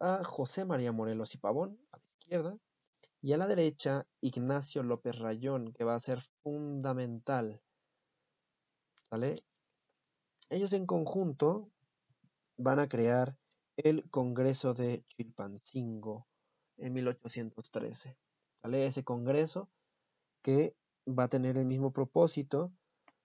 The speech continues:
que lo tuvo un, el Congreso Nacional, la Asamblea Nacional en la Revolución Francesa, crear una constitución. ¿Sale? El objetivo,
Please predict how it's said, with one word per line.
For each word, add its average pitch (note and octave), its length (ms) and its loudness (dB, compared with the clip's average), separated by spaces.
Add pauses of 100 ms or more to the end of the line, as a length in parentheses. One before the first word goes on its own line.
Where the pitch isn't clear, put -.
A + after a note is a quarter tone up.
(100)
que D#3+ 380 4
lo B2+ 160 0
tuvo C3+ 500 4
un, B2+ 480 -2
el C3+ 140 -2
Congreso A#2+ 920 2
Nacional, A#2+ 600 -4
la A#2+ 60 0
Asamblea A2+ 360 -6
Nacional A#2+ 420 -4
en A#2+ 120 -4
la C#3+ 80 -12
Revolución - 400 -14
Francesa, D3+ 500 -2 (600)
crear G#2+ 400 2
una A2 200 -4
constitución. - 840 -8 (800)
¿Sale? C3 300 -2
El B2 120 -4
objetivo, C#3 800 -4